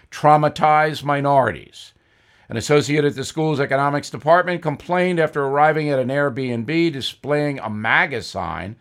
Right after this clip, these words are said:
that the images are used to scare away black people.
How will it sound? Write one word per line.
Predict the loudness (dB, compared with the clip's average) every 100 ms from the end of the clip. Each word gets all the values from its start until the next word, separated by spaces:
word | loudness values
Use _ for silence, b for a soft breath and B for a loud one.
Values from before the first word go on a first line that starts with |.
| b b b b
that | 2
the | 6 6
images | 6 4 0 0
are |
used | 0 0 -2
to | -4
scare | -6 -8 -6 -4 -2
away | -2 -2 0 0 -2
black | -2 0 0 0 -4
people. | -4 -4 -6 -8 -8